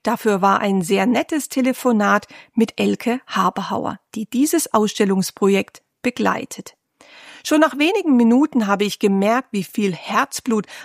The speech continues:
Engagement und persönliche Überzeugung in dieser Ausstellung stecken. Manchmal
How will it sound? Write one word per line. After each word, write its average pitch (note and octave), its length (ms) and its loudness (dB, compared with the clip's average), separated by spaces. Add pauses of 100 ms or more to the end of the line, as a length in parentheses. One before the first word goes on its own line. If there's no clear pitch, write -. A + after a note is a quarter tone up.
(100)
Engagement G#3+ 840 0
und G4 300 -4
persönliche C4 680 -2
Überzeugung G#3 840 0 (240)
in F#3+ 300 -2
dieser A3+ 560 -2
Ausstellung F#3+ 560 -4
stecken. F#3+ 400 -10 (600)
Manchmal F#3+ 520 0